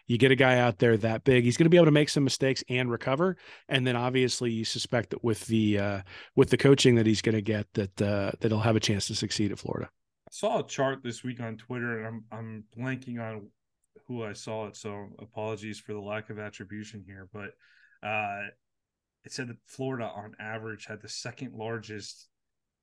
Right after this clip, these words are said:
Speaker 2: offensive line in college football now, ahead of Alabama. So I think Alabama was number three, and, you know, that, that Crimson Tide offensive line under Saban, that's been one of the things they've been known for. And, uh, the offensive front here,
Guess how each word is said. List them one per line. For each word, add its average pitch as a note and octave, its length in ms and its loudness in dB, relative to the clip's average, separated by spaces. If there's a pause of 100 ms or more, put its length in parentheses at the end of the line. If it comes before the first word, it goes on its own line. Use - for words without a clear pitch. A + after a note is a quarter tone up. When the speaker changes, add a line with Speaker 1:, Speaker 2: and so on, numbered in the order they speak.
Speaker 2:
offensive A2+ 460 -10
line G#2+ 320 -10
in G#2 80 -14
college G#2 320 -8
football G#2 400 -12
now, G#2 300 -10
ahead C#3 240 -4
of B2 100 -4
Alabama. G#2+ 560 -6 (360)
So - 160 -14
I G#2+ 80 -10
think A2+ 140 -10
Alabama A2 440 -8
was G#2 160 -12
number G#2+ 200 -12
three, A2 460 -8
and, G2 160 -12 (380)
you A#2 80 -8
know, A2+ 100 -6
that, A#2 240 -6
that G#2+ 200 -10 (600)
Crimson B2 300 -6
Tide A#2+ 240 -2
offensive A#2+ 420 -6
line A2+ 280 -8
under G#2+ 160 -12
Saban, A2 480 -12
that's G#2 160 -14
been A2 240 -12
one A2 160 -10
of G#2+ 60 -12
the G#2+ 60 -18
things G#2+ 200 -12
they've G#2+ 180 -8
been G2+ 160 -12
known G#2+ 240 -10
for. G2+ 400 -14 (400)
And, G#2+ 320 -10
uh, G2+ 340 -8 (160)
the A#2 220 -8
offensive C3 520 -6
front C3 280 -6
here, B2 360 -6